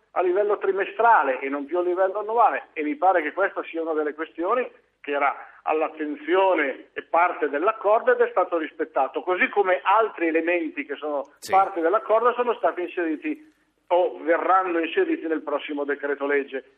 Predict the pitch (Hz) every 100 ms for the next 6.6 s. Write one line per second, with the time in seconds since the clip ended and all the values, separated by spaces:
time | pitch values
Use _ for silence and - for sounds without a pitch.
0 | _ - 202 220 139 - - _ 202 208
1 | 202 214 277 277 190 180 165 160 156 156
2 | 156 147 156 143 151 196 196 214 226 262
3 | 233 233 185 160 165 156 160 160 151 147
4 | 165 156 151 220 214 220 233 262 233 190
5 | 180 170 165 170 165 165 151 165 156 156
6 | 165 151 143 - 143 131